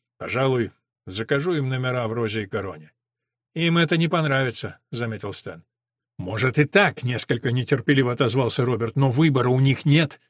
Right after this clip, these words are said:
Что бы они ни решили, им, думаю, все равно придется где-то провести ночь или две, чтобы все устроить. «Роза и Корона» лучшие из имеющегося». «Но», — начал Стэнли, — «я тут подумал.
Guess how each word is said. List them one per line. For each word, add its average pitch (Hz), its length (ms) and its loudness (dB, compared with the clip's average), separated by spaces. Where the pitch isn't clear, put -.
Что - 220 4
бы 160 100 4
они 170 160 6
ни 165 100 8
решили, 170 460 6
им, 143 240 6
думаю, 156 280 8
все - 180 -2
равно 151 260 2
придется 123 420 -2
где-то 123 360 0
провести 135 460 2
ночь 143 460 2
или 151 240 8
две, 123 380 4
чтобы 139 320 2
все 147 180 4
устроить. 123 580 0
«Роза 185 340 6
и 170 60 8
Корона» 185 320 6
лучшие 170 580 4
из 131 180 2
имеющегося». 120 800 0
«Но», — 135 460 4
начал 135 320 0
Стэнли, — 143 420 0
«я 120 180 2
тут - 260 0
подумал. 139 560 2